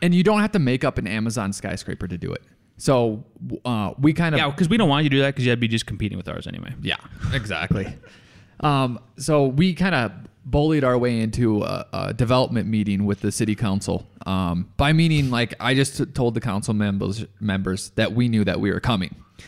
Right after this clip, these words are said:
Speaker 1: They didn't invite us. They apparently invited other ones. And then we sat at the big table, and then we presented. Um, and then I made a presentation, and then Lance was there for, uh, support and actually was count-, it, it, listened to last week's podcast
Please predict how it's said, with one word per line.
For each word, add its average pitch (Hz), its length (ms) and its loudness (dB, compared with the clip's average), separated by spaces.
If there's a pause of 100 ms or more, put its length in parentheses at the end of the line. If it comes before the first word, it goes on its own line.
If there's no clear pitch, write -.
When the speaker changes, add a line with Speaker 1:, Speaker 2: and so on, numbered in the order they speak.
(220)
Speaker 1:
They 143 100 6
didn't 127 180 2
invite 98 340 -2
us. 73 200 -6
They 110 220 2
apparently 110 420 0
invited 98 320 0
other 92 180 -4
ones. 90 200 -4
And 117 100 2
then 117 100 4
we 120 80 2
sat 104 320 0
at 110 80 0
the 123 80 -2
big 110 200 0
table, 87 360 -4 (260)
and 90 140 0
then 85 80 0
we 85 140 0
presented. - 480 -6 (580)
Um, 110 460 0 (260)
and 127 220 2
then 131 200 2
I 123 100 2
made 123 180 4
a 113 40 0
presentation, 113 800 0
and 98 100 2
then 101 80 2
Lance 101 240 0
was 110 140 -4
there 104 180 -6
for, 110 380 -10 (320)
uh, 82 320 -4 (260)
support 113 440 2
and 104 100 2
actually 104 380 0 (120)
was 110 240 2
count-, 143 320 0
it, 151 220 2
it, 135 240 -2
listened 185 300 4
to 147 60 2
last 120 520 0
week's 117 200 -4
podcast 92 600 -8